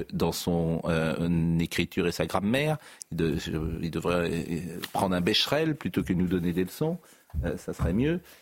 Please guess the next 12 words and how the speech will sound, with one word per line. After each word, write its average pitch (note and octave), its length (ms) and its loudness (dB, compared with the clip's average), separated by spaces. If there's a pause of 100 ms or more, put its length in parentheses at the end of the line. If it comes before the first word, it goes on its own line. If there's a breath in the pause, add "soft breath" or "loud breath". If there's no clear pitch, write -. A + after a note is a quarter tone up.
(160 loud breath)
Et G2 140 4
on A2+ 80 -2
peut B2+ 100 2
le B2 60 2
revoir F3+ 240 2
d'ailleurs, E3 300 0
euh, D3 300 0
le, B2 640 0
le A#2+ 180 -2
tweet. - 340 -4 (880)
Euh, F#2 160 4 (100)
et, A2 220 4